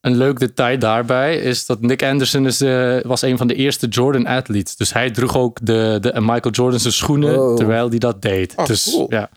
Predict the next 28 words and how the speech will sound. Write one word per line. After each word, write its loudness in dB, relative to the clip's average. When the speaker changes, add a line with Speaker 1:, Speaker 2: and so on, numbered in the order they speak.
Speaker 2:
Ja. 0
Speaker 1:
hem 0
kennende, 0
Speaker 2:
Oh, 0
jeetje. 0
Speaker 1:
eh, -2
Speaker 2:
Ja. 0
Speaker 1:
is -2
dat -2
nog -2
extra, -2
ja, -2
inderdaad. -4
Maar -8
Speaker 2:
Maar 0
dat 2
was 0
het 0
moment 0
dat -4
iemand 0
in -2
de 2
documentaire 0
ook 0
zei, 0
dit 0
was 0